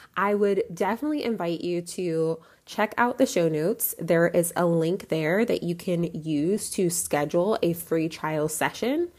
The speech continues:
And that link is simply my website backslash book a session. Um, and you can go ahead and schedule a free session, see if it's a good fit for you. But I have one more spot for the month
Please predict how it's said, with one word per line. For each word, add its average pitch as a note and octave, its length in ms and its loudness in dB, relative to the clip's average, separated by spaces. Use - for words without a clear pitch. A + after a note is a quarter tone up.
And F#3+ 200 4
that G3+ 180 0
link G3+ 300 2
is F3 240 2
simply E3+ 600 0
my D#3+ 300 -2
website D#3 760 -2
backslash E3 800 -2
book D#3+ 320 0
a D#3+ 140 0
session. C4 600 -2
Um, E3+ 320 2
and F3+ 240 2
you F#3+ 140 0
can G#3+ 100 -2
go G3+ 100 2
ahead F3 280 0
and E3 140 -2
schedule D#3 640 -2
a D3+ 320 0
free B3 320 2
session, G#3+ 640 -2
see - 260 0
if B3 100 4
it's A3+ 140 -2
a G3+ 40 -2
good F3 160 2
fit - 220 0
for - 120 -2
you. - 280 -2
But F3 240 4
I F#3 40 2
have F#3+ 180 0
one G3+ 380 2
more A#3 140 4
spot F#3 320 2
for F3+ 140 0
the E3+ 80 0
month E3+ 300 0